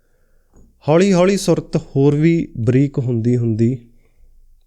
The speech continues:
ਸੂਖਮ ਹੋ ਜਾਂਦੀ ਹੈ ਤੇ ਸੂਖਮਤਾ ਧਾਰਾ 'ਚ ਪ੍ਰਵੇਸ਼ ਕਰ ਜਾਂਦੀ ਆ।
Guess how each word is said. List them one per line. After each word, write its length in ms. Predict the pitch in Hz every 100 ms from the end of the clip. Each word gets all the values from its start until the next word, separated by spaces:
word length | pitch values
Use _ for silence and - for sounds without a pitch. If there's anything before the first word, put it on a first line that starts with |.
| _ _ _ _
ਸੂਖਮ 460 | - - 147 - 170
ਹੋ 180 | 151 120
ਜਾਂਦੀ 300 | 107 104 107
ਹੈ 60 |
ਤੇ 140 | 123 147
ਸੂਖਮਤਾ 500 | - 131 - 143 147
ਧਾਰਾ 300 | 147 147 113
'ਚ 120 | -
ਪ੍ਰਵੇਸ਼ 380 | - 98 92 -
ਕਰ 200 | 113 95
ਜਾਂਦੀ 280 | 92 92
ਆ। 40 | -